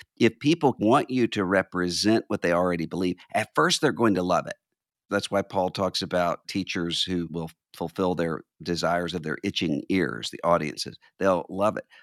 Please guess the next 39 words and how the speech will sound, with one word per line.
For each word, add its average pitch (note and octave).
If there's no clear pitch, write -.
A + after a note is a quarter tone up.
Ultimately, D3
though, D2
you G2+
lose G2
trust D#2
altogether, D2+
and F#2+
people F#2+
s-, -
get G#2
to G2+
the E2+
point E2+
where F2
they F#2+
don't F#2+
even F#2
know F2+
what E2+
to G2+
believe, D#2
ever, E2
and F2
it F2
all G#2
just F#2+
becomes D#2+
a C#2+
cynical D2+
kind C#2+
of C#2+
power B1
play, -
and E2+
that's C3+
a D2+
dangerous E2+
place A2
for D#2+